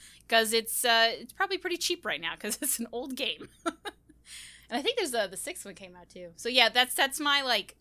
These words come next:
tactical gameplay. If, if you want something more like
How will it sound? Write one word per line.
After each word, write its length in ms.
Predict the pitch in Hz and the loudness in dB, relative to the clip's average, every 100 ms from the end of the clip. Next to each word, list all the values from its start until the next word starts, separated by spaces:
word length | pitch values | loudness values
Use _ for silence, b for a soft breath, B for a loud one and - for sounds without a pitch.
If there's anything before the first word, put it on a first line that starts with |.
| - | -10
tactical 800 | - 180 - 165 170 156 151 160 | -4 -4 -6 -16 -14 -14 -16 -16
gameplay. 540 | 143 143 - - 156 165 b b - | -16 -16 -16 -12 -12 -12 b b -2
If, 180 | 254 254 - - | 0 0 -4 -2
if 140 | 277 | 0
you 140 | 302 | 0
want 200 | 294 370 | 0 0
something 380 | - 392 370 302 | -2 -6 -6 -6
more 240 | 240 233 233 | -4 -2 -2
like 420 | 208 202 208 | -2 -4 -12